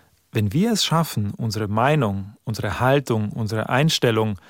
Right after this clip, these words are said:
so zu vermitteln, dass es unsere Kinder auch so sehen, dann entsteht ein Machtraum, in dem wir uns dann gemeinsam bewegen. Wir müssen ihnen aber auch den Raum lassen, dass sie es nicht so sehen wie wir. Oder anderes Beispiel,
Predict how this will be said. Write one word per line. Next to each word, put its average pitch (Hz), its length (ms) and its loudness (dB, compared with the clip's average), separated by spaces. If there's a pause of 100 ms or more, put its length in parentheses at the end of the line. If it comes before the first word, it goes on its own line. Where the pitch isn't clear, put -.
(240)
so 131 260 2
zu 156 200 -2
vermitteln, 123 680 0
dass 104 200 -4
es 107 100 -4
unsere 110 260 -2
Kinder 160 380 2
auch 180 140 2
so 131 180 2
sehen, 120 380 0 (440)
dann 135 220 0
entsteht 127 480 -2
ein 120 240 -2
Machtraum, 123 880 0 (400)
in 123 140 0
dem 151 240 2
wir 151 100 4
uns 139 140 0
dann 131 180 -2
gemeinsam 123 520 2
bewegen. 123 480 -2 (760)
Wir 113 120 0
müssen 175 260 2
ihnen 180 340 4
aber 123 220 0
auch 110 120 0
den 104 160 -4
Raum 110 320 2
lassen, 135 360 2
dass 123 180 -4
sie 135 80 -2
es 127 180 -4 (140)
nicht 120 320 0
so 117 140 2
sehen 101 260 -4
wie 104 160 -4
wir. 104 300 -4 (580)
Oder 143 380 2
anderes 135 360 0
Beispiel, 147 600 0